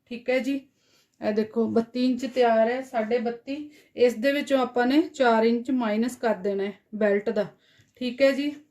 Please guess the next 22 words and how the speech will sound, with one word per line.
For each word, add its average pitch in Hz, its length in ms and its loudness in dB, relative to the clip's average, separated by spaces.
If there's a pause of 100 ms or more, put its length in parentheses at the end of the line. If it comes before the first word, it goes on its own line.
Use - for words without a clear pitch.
(920)
ਇਹ 220 160 0
ਦੇਖੋ, 226 340 -2
ਇਹ 240 220 4
ਬਚਿਆ 247 400 0
ਸਾਢੇ 233 380 2
ਅਠਾਈ 240 340 2
ਇੰਚ। 254 200 -4 (420)
ਫਿਰ 269 140 6
ਆਪਾਂ 277 280 0
ਨੇ 277 120 0
ਇਹਦੇ 269 220 -2
ਵਿੱਚ 269 220 -2
ਇੱਕ 247 360 -2
ਇੰਚ 254 280 -2
ਪਲੱਸ 226 400 2
ਕਰਕੇ 226 420 0
ਕਟਿੰਗ 233 360 -2
ਕਰਨੀ 196 380 -4
ਹੈ। 214 120 -2
ਠੀਕ 233 260 -6
ਹੈ 247 100 4
ਜੀ, 254 220 -6